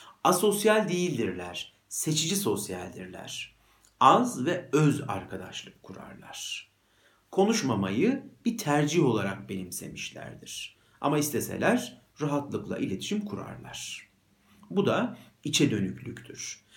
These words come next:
Friedrich Nietzsche, Franz Kafka, Van Gogh içe dönük insanlardı. O yüzden içe dönüklük bir nevi böyle bir yazarlık,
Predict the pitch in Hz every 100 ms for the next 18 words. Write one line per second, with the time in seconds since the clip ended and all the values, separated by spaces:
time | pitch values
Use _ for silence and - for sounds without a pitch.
0 | - - 143 151 151 147 160 165 - 92
1 | 95 - - _ _ - 120 117 - 113
2 | 107 - 95 95 92 - 107 104 104 98
3 | 92 98 95 95 - _ _ 160 233 226
4 | 226 - 113 98 101 90 90 87 80 82
5 | 92 - _ _ - - 170 190 185 143
6 | 180 139 123 117 120 285 - - - 190
7 | 247 139 135 190 156 165 139 131 127 123
8 | 120 117 - -